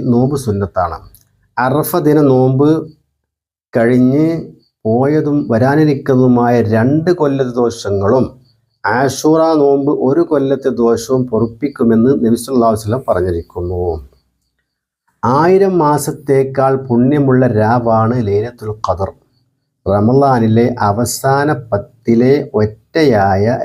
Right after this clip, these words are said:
രാവുകളിൽ അതിനെ നിങ്ങൾ പ്രതീക്ഷിക്കുക എന്ന് നബി സല്ലല്ലാഹു അലൈഹി വസല്ലം പറഞ്ഞിട്ടുണ്ട്. ഏതിനെ? ലൈലത്തുൽ ഖദറിനെ. ഒറ്റ രാവ് എന്ന് പറഞ്ഞാൽ ഇരുപത്തിയൊന്ന്,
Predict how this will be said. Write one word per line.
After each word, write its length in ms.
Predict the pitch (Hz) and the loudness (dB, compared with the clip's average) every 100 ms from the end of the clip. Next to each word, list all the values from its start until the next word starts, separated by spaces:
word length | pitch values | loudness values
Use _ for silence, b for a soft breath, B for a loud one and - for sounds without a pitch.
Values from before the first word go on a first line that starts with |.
| 98 | -2
രാവുകളിൽ 800 | 104 113 127 135 113 110 113 131 107 | 0 2 2 0 0 2 2 0 -2
അതിനെ 540 | 101 110 120 147 - - | 0 2 2 0 -2 -6
നിങ്ങൾ 580 | 104 107 113 135 156 - | -2 0 2 2 0 -2
പ്രതീക്ഷിക്കുക 680 | 104 117 139 - 113 104 104 | 0 2 0 -4 -6 0 2
എന്ന് 520 | 98 98 107 127 160 170 b b b - | 2 2 2 2 0 -4 b b b -2
നബി 120 | 104 127 | 0 0
സല്ലല്ലാഹു 720 | - 147 131 117 113 113 101 | 0 0 2 4 4 2 2
അലൈഹി 160 | 107 101 | 2 0
വസല്ലം 380 | 107 107 131 127 | 0 0 0 -2
പറഞ്ഞിട്ടുണ്ട്. 720 | 104 104 110 110 95 95 98 98 | -2 0 -2 -4 -10 -6 -4 -4
ഏതിനെ? 360 | 101 101 101 104 - | -4 -6 -2 -4 0
ലൈലത്തുൽ 380 | 113 214 - 95 | 0 0 -4 -12
ഖദറിനെ. 400 | - 85 87 - _ _ _ _ _ _ _ _ _ - | -10 -10 -8 -10 _ _ _ _ _ _ _ _ _ -6
ഒറ്റ 200 | 101 117 | -2 2
രാവ് 260 | 113 120 | 2 2
എന്ന് 120 | 123 127 | 2 2
പറഞ്ഞാൽ 420 | 120 131 180 196 - _ _ _ _ _ 120 | 2 2 0 -4 -10 _ _ _ _ _ 0
ഇരുപത്തിയൊന്ന്, 760 | 120 120 117 - 107 104 107 | 2 2 0 0 2 4 2